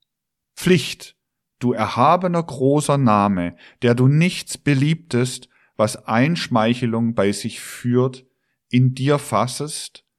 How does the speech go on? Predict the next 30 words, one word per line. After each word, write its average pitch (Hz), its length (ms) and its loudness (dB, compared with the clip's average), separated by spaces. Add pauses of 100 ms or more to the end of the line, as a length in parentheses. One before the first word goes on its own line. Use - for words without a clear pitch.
(340)
sondern 127 400 2
Unterwerfung 131 760 2
verlangst, 73 760 -6 (680)
der 117 200 4
du 127 300 0
ein 117 200 4
Gesetz 127 460 0
aufstellst, - 1080 -6 (440)
vor 113 240 0
dem 131 220 2
alle 151 280 2
Neigungen 135 600 2
verstummen, 117 800 -4 (220)
wenn 101 160 -4
sie - 160 -10
gleich 123 640 -2 (280)
im 101 140 -4
Geheimen 98 640 0
ihm 107 260 -4
entgegenwirken.“ 90 1080 -6 (1400)
So 190 360 0
erwidert 123 600 0
der 104 120 2
Mensch 98 420 -2
aus 104 200 -2
dem 98 120 -4
Bewusstsein 107 640 -4
des 85 120 -10
freien 104 420 -2
Geistes 95 720 -6